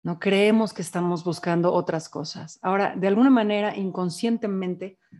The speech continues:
pensamos que esas cosas nos van a dar la paz, pero,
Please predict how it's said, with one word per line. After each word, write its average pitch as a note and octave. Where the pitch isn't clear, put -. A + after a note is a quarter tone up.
pensamos A#3
que G3+
esas F3+
cosas F3+
nos E3+
van E3+
a E3+
dar E3+
la E3
paz, F3+
pero, F#3